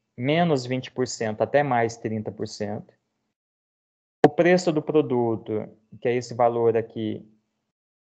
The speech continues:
que está no intervalo, que pode estar qualquer valor do intervalo de menos vinte por cento a mais cinco por cento desse valor,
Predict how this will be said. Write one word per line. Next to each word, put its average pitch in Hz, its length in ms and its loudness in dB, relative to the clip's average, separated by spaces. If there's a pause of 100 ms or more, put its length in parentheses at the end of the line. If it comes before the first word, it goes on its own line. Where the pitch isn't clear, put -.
(240)
que 127 100 -2
está 139 340 2
no 147 80 0
intervalo, 113 920 0
que - 80 -10
pode 143 360 2
estar 131 220 -2
qualquer 156 380 2
valor 147 340 0
do 131 60 -8
intervalo 117 540 -2
de 117 140 -10
menos 160 520 -6
vinte 135 240 -10
por 131 160 -6
cento 113 280 -8
a 117 80 0
mais 113 220 -4
cinco 117 260 -14
por 120 160 -10
cento - 340 -10
desse 117 240 -10
valor, 156 420 -2